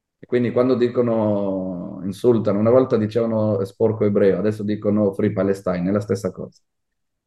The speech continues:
Eh, quando si dimenticheranno di Free Palestine, to-, torneranno a dire sporco ebreo, ma è, è lo stesso significato, non è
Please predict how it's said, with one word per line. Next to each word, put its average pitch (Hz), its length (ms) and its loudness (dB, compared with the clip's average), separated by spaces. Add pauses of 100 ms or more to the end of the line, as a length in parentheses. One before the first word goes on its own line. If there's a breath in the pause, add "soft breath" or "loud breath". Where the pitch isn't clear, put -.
Eh, - 520 -2 (880)
quando 107 220 2
si 107 100 2
dimenticheranno 110 600 4
di 107 100 2
Free 113 200 2
Palestine, 113 520 2
to-, 113 240 0
torneranno 117 500 2
a 110 40 0
dire 104 760 2
sporco 98 340 -2
ebreo, 95 320 0
ma 104 200 0
è, 113 280 4
è 110 100 2
lo 120 180 2
stesso 139 640 0
significato, 131 1080 0
non 123 260 0
è 131 640 2